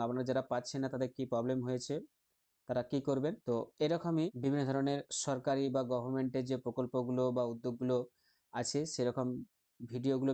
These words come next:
পেতে অবশ্যই আপনাদেরকে বলবো যে আপনারা আমার যে চ্যানেল আছে Learn with Azad, সেটাকে আপনারা সাবস্ক্রাইব করে রাখুন আর পাশে থাকা বেল আইকনটাকে প্রেস করে রাখুন সব থেকে আগে এ ধরনের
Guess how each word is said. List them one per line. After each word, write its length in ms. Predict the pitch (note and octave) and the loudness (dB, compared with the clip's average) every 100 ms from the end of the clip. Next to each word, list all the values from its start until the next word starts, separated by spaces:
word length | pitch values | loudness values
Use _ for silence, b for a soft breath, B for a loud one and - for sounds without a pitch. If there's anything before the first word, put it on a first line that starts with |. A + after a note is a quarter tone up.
| C3+ | 0
পেতে 260 | A#2+ B2 D#3 - _ _ - | -2 0 -4 -4 _ _ -4
অবশ্যই 360 | B2 C3 C#3+ | -2 0 0
আপনাদেরকে 360 | B2 B2+ B2+ C#3 B2 | 0 0 -2 -2 0
বলবো 220 | B2+ C3 F3+ - _ _ | 2 2 0 -6 _ _
যে 180 | - A#2 A#2 B2 | -6 -2 -2 -2
আপনারা 300 | C3 B2+ D#3 A#3 _ _ - | 0 0 0 -4 _ _ -8
আমার 180 | B2 B2 | -4 -2
যে 60 | B2 | -2
চ্যানেল 180 | C3+ B2+ B2+ | -2 0 0
আছে 120 | C#3+ B2 | 0 0
Learn 140 | A#2+ B2+ | 0 -2
with 120 | B2+ A#2+ | -2 -2
Azad, 200 | B2 C3 | -2 -4
সেটাকে 260 | C3 A#2 B2 | -4 -4 -2
আপনারা 200 | A#2+ B2 A#2+ | -2 -2 -4
সাবস্ক্রাইব 400 | A#2+ - C3 A#2+ | -6 -4 -4 0
করে 120 | C3+ B2+ | 0 0
রাখুন 200 | B2+ D#3+ - - | -2 -6 -8 -8
আর 160 | A#2+ - | -8 -2
পাশে 180 | A#2+ B2 | -2 -2
থাকা 140 | B2 C3 | -2 -2
বেল 160 | B2 C3 | 0 0
আইকনটাকে 340 | C3 C3 C3 B2 | 0 -2 -2 -2
প্রেস 140 | B2 | -4
করে 140 | - B2+ | -2 -2
রাখুন 180 | C3 D3 E3 _ _ _ - | -2 -2 -8 _ _ _ -10
সব 240 | - C3+ C#3 | -4 -4 -4
থেকে 180 | C#3+ D3+ B2 | -4 -2 -2
আগে 160 | A#2+ C3 B2+ | -2 -4 -4
এ 40 | B2 | -4
ধরনের 220 | B2+ B2+ | -2 -2